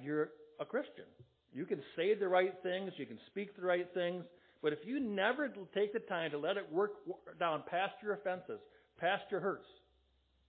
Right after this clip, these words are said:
then your soil is in its native barrenness. It cannot produce a full crop the way God intends it to do.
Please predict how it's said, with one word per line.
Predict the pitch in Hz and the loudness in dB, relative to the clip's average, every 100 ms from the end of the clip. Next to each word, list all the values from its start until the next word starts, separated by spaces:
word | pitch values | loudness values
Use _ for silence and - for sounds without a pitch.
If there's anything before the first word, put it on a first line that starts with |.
| _ _ _ - | _ _ _ -4
then | 139 147 | -4 0
your | 147 151 127 - - - - - | 4 4 4 -2 -16 -20 -20 2
soil | 202 180 165 165 | 6 8 8 6
is | 147 135 | 2 2
in | 139 | 0
its | 120 - | -2 -6
native | 131 139 147 147 127 120 | -6 -4 -2 -4 -4 -4
barrenness. | 139 151 107 92 | -2 -2 -4 -8
It | 120 | -10
cannot | - 127 131 - | -4 -4 -2 -4
produce | 131 156 147 | -4 -4 -6
a | |
full | 120 120 117 | -4 -4 -4
crop | - 175 - | -2 -2 -2
the | 110 | -4
way | 117 | -4
God | 117 104 104 | -4 -6 -6
intends | 123 - 107 107 | -8 -8 -10 -10
it | - | -14
to | |
do. | 127 170 | -8 -8